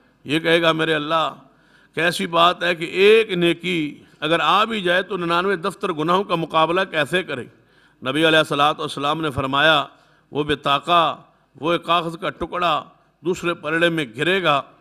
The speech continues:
تو وہ سارے کے سارے ننانوے دفتر گناہوں کے جو تھے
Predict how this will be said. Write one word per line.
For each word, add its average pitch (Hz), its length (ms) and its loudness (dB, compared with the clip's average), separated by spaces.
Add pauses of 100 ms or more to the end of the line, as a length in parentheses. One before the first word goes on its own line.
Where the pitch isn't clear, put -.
(320)
تو 156 120 -4
وہ 160 100 -2
سارے 170 460 2
کے 170 140 -6
سارے 160 320 0
ننانوے 165 360 0
دفتر 170 340 -4
گناہوں 160 360 0
کے 165 160 -4
جو 151 140 -4
تھے 170 320 -2